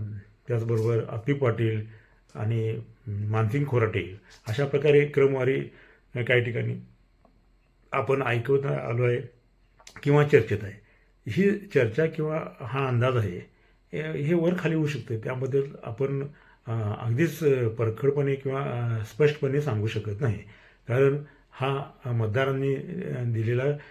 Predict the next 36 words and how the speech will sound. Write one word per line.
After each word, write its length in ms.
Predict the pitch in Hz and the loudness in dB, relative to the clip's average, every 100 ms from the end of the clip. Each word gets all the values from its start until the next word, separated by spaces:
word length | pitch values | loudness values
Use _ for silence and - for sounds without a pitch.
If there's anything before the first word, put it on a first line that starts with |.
| - | -8
कौल 220 | - 127 123 | 0 2 4
जो 80 | |
आहे 260 | 131 107 95 | 4 2 -2
तो 140 | 98 | -4
आपल्या 280 | 117 110 120 | -6 -2 -4
प्रत्यक्षात 560 | 120 120 131 120 147 139 | -4 -4 -4 -2 -2 -2
मतमोजणीच्या 680 | 110 117 120 110 110 117 | -4 -2 -4 -2 -2 -2
वेळी 260 | 113 104 113 | -2 -2 -4
दिसून 320 | 113 104 117 | -6 -6 -4
येत 200 | 107 92 | -4 -4
असतो. 400 | 92 - 107 143 - - - - | -10 -10 -12 -12 -16 -20 -16 0
कार्याचा 360 | 123 135 151 | 4 6 4
जर 160 | 160 156 | 2 2
आढावा 320 | 123 110 117 | 2 2 2
घेतला 420 | 117 127 104 90 - - _ - | 0 0 -2 -4 -10 -20 _ -4
तर 340 | 120 123 - | 0 0 -2
हे 380 | - 139 147 143 | 0 4 4 2
सर्व 340 | - 135 139 | -2 2 4
तुल्यबळ 540 | 139 127 113 127 135 147 | 2 0 0 2 2 2
उमेदवार 520 | 196 180 120 120 120 | -2 -4 -2 0 2
आहेत, 140 | 120 107 - | 0 -2 -6
अ, 180 | - 123 | -8 -4
याबद्दल 440 | 107 110 107 107 | -2 0 0 0
काही 120 | 110 117 | -2 -2
शंका 340 | 135 120 143 | 0 2 4
नाही. 240 | 107 90 104 - - _ | 2 -2 -8 -18 -20 _
मात्र 240 | 120 117 147 | -4 0 2
त्यामध्ये, 580 | 143 139 147 123 98 - - _ - | 2 0 2 2 0 -6 -18 _ -8
अ, 40 | |
या 320 | 113 110 113 147 | -4 -2 0 0
मतदारसंघामध्ये, 880 | 139 139 147 143 139 147 113 104 - - - _ - | 0 0 0 0 2 2 2 0 -4 -12 -20 _ -6
अ, 40 | 113 110 110 110 113 | -4 -2 -2 -2 0
गेली 160 | 127 | -2
पाच 300 | 147 139 147 | 2 2 4
वर्ष 200 | 156 - | 2 0
सातत्याने, 760 | 147 131 107 127 131 127 139 | 0 0 -2 -2 -4 -4 -8